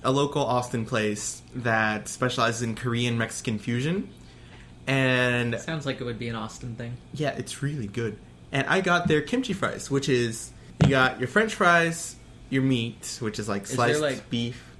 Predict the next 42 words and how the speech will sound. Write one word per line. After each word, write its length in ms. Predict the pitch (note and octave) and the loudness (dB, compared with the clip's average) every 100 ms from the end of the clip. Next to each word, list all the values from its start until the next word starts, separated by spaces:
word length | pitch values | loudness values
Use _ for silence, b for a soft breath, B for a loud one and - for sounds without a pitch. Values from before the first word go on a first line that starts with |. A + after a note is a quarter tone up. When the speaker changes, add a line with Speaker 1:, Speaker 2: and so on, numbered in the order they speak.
| - | -20
Speaker 2:
kimchi 380 | - C3+ B2 C3+ | -8 -6 -6 -6
on 160 | B2 A2+ | -6 -6
top 280 | A2+ C3 - | -6 -8 -8
of 120 | G#3 | -10
all 120 | E4 | -12
that? 280 | F4 F#4+ F4+ - - - D3+ | -10 -12 -12 -18 -20 -12 -4
I'll 60 | |
let 240 | F3 F3 - | -2 -2 -2
you 60 | |
explain, 320 | C3 - G#2 G#2 | -4 -6 -8 -8
I'm 120 | A#2 | -6
sorry. 280 | C3 F#2 A2 | -4 -2 0
Speaker 1:
Well, 100 | C3+ | 2
that's 260 | D3 - | 2 2
why 100 | F3 D#3 | 2 4
Speaker 2:
<laughs> 0 | |
Speaker 1:
they're 140 | C#3 - | 2 2
called 380 | D3 C3+ - | 2 2 0
kimchi 500 | - E3+ E3+ D#3 C3+ | -4 0 0 0 0
fries. 720 | A#2 - D#3 - - - - - - | -2 -2 0 0 0 -4 -8 -10 -6
Speaker 2:
Well, 120 | F#3+ E3 | -4 0
I'm 160 | G3 | 2
just 220 | G#3+ A3 | 2 0
trying 380 | - A#3 C4 A3+ | 0 2 4 2
to 60 | - | -4
figure 380 | - - F#3+ G3 | -6 -2 0 2
out 140 | F#3+ | 0
where 100 | F#3 | -2
it 120 | E3 | -2
comes 260 | - E3 D3 | -2 -2 0
in. 180 | D3+ C3 | -2 -2
Speaker 1:
Let 280 | G3+ G#3+ A3 | -4 -2 -2
me 60 | |
explain 460 | A#3 - - G#4+ G4+ | -2 -4 -2 0 0
it. 80 | D#4+ | -2
Speaker 2:
Okay, 300 | - F4+ A#2 | 2 2 2
explain. 380 | C3 - F#3 B2 | -4 -6 -4 -2
Start 260 | - G#3+ | 2 2
from 140 | G#3 G#3 | 2 -2
the 80 | F#3+ | -2
top. 320 | D3+ - - | -4 -2 2
Speaker 1:
Okay. 340 | F#3 F#3+ G#2 | 4 4 0